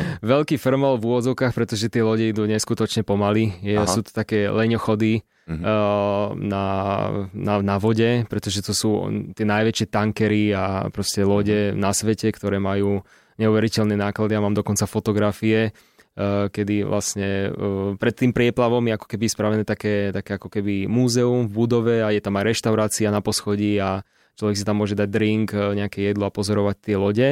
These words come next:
Speaker 1: A mám fotografie, že č-, čašník tam akože objednáva, e, jedlo nejakým, nejakým ľuďom a, a vzadu v pozadí ide nejaký tanker s loďou a je to normálne jak, jak, e, mrakodrap, jak stena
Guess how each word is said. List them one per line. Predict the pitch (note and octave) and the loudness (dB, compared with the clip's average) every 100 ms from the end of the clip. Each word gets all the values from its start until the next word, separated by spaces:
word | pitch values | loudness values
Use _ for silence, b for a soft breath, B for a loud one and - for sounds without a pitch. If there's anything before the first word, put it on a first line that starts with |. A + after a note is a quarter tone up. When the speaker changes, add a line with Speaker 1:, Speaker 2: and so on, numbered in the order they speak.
| D3 | 0
Speaker 1:
A | - _ G2 | -8 _ -4
mám | G2 F#2+ | -2 -2
fotografie, | G#2+ G#2+ G#2+ G#2+ - G#2 G#2 | -2 0 2 0 0 2 2
že | F#2 G2+ | 0 -4
č-, | - G2+ G2 | -2 -2 -2
čašník | G#2+ G#2 - G#2+ - | -2 -2 -2 -4 -2
tam | G2+ G2 | -4 -4
akože | - G2+ F#2+ | -4 -4 -2
objednáva, | G2+ G#2 G2+ G2+ G2+ G2+ F#2+ b b b | 0 0 0 0 0 -2 -4 b b b
e, | b G2+ G2 G2 G#2 | b -2 0 0 0
jedlo | G#2 G2+ G2+ G2+ | -2 0 0 0
nejakým, | G2+ G2 G2 G#2 G2 | 0 -2 -4 -4 -4
nejakým | F#2+ G2 G#2+ G2+ | -4 -4 -2 0
ľuďom | G#2 A2 C3 - | 2 2 0 0
a, | G2 G2 | -2 -2
a | - F#2+ | -4 -8
vzadu | F#2+ G2 A2 A2 B2 | -8 -2 0 2 0
v | - | 0
pozadí | A#2 A2 A2+ C3 D#3 - b b | 0 2 2 2 2 -2 b b
ide | A2 A2 | 0 2
nejaký | A2 G#2+ - | 2 0 -2
tanker | G#2+ G#2+ A2 A#2 | -2 0 0 2
s | A#2 G2 | 0 2
loďou | G#2 G#2 A2+ G#2 | 2 2 2 2
a | G#2 | 0
je | G#2 | -2
to | G#2+ | 0
normálne | A2 A2 A2 G#2+ | 0 2 0 0
jak, | G#2 G#2 G2+ F#2+ | 0 0 -2 -4
jak, | G#2 G2+ - | -6 -6 -6
e, | A2 G2+ G2+ | -4 0 0
mrakodrap, | A2 A2+ A2 A#2+ G#2+ A2 | 0 0 0 -2 0 0
jak | G#2+ G#2 | 0 0
stena | - A#2 A2+ B2+ | -2 0 2 2